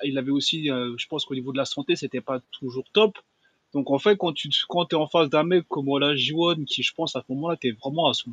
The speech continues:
prime time, parce que on a oublié de préciser, euh, euh, les, les Houston Rockets, on leur, ils avaient quand même un petit surnom, hein, c'était Chalk City quand même.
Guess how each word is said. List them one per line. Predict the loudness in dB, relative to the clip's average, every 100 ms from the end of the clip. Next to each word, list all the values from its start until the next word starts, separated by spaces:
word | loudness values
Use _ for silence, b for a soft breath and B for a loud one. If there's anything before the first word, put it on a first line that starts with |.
| -4
prime | 2 2 2 4
time, | 6 4 0 b b b -8
parce | -6
que | 0 4 6
on | 4 4
a | 2
oublié | 2 -2
de | -4
préciser, | -4 0 4 8 8
euh, | 6 4 4 2 -2 -6 -12 _ _ _ _ _ _ _ B B B
euh, | 0 2 2 2
les, | 2 2
les | 0 0
Houston | -2 -2
Rockets, | 2 4 6 4
on | 2
leur, | 0 0
ils | 0 0
avaient | 0
quand | 0
même | 0
un |
petit | 0
surnom, | 0 2 4 6
hein, | 4
c'était | 2 0
Chalk | 2 0
City | 2 2 4 6
quand | 6
même. | 6 6